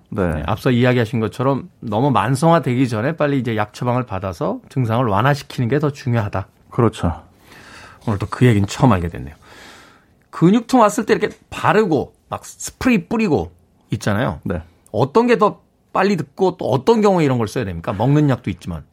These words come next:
Speaker 1: 약 성분은 사실 마찬가지고요. 그 뿌리는 약 같은 경우에는 시원하죠. 그래서
Speaker 2: 시원하죠. 예.
Speaker 1: 예, 운동선수들이 그 실제로 이게 기화가 되면서 시원한 느낌이 있기 때문에 그걸 쓰는 거고요. 그렇다고 해서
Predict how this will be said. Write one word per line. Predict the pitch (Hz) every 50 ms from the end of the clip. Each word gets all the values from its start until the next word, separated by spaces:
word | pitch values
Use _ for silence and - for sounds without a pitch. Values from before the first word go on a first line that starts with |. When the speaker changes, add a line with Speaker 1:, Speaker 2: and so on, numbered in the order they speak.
| _ - 113
Speaker 1:
약 | 120 131 -
성분은 | - - 202 196 180 160 170 180 208
사실 | - - 185 - 220 190
마찬가지고요. | 127 - - - - 165 180 160 143 104 92 85 101 131 170 120 - - _ _ _ _ _
그 | - 107 98 - _ _
뿌리는 | 262 277 294 294 285 277 277 262 233
약 | 190 147 -
같은 | - 156 - - 156 143
경우에는 | 135 123 107 98 101 127 165 135 92 85 -
시원하죠. | - - - - 220 262 277 262 165 117 92 - - _ _ - - - - - - -
그래서 | - - 147 139 - 170 151
Speaker 2:
시원하죠. | - 240 233 170 147 131 101 98
예. | 107 101 90 98
Speaker 1:
예, | 110
운동선수들이 | 104 127 151 165 190 185 165 175 165 143 156 139 123 143 170 139
그 | 131 117 110 - - _ _ _ _ _ _
실제로 | - - 233 220 - - 214 196 190
이게 | 160 139 143 139
기화가 | - - 143 139 143 147 156
되면서 | - 131 120 113 -
시원한 | 131 - - - 196 208 196 135
느낌이 | 110 104 - - 156 143 110
있기 | - -
때문에 | - - 117 110 110 104 98
그걸 | - 110 95
쓰는 | 95 - 143 151 156 127
거고요. | 104 85 87 107 107 87 - - _ _ - - - - _
그렇다고 | - - 139 139 - 151 143 135 135
해서 | 131 135 170 190 185